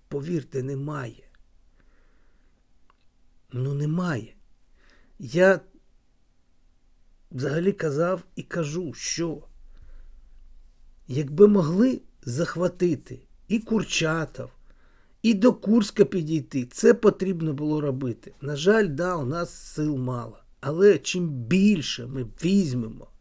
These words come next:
Курської області, я не знаю, Белгородської, Брянської, це не, це більше важель і більше плюси на наступних переговорах. Ну от уявіть собі,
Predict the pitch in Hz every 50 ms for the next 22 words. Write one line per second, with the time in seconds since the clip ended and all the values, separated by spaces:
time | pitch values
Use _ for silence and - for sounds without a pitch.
0 | - - - - - - - - - - - - - - - - - - _ -
1 | _ _ _ _ _ _ _ - _ _ - - _ _ - - _ - 147 147
2 | 156 160 - - - - 147 135 131 127 127 120 113 110 123 123 - - - -
3 | 143 139 135 135 135 131 123 120 113 107 104 107 113 117 117 120 113 117 120 139
4 | 170 165 170 165 135 143 147 131 123 120 - - - - 127 113 110 117 - -
5 | 123 117 117 139 160 170 175 175 180 165 123 - - - - 123 113 - - _
6 | - - - - _ - - - - - - 165 170 165 170 175 170 - 170 -
7 | - 170 156 131 117 117 151 190 202 180 - - - 185 180 - - 139 113 117
8 | 147 165 180 196 165 156 165 151 143 - - 160 123 120 131 180 196 185 - -
9 | 190 180 - - - 156 165 170 156 - - - 170 185 208 208 170 139 127 147
10 | 147 143 139 127 - - - 160 165 165 151 143 127 - - 139 139 135 110 131
11 | 127 120 110 98 - - - - 123 131 156 190 214 208 202 185 - - 160 156
12 | 147 135 135 123 131 160 147 127 - - - - - - -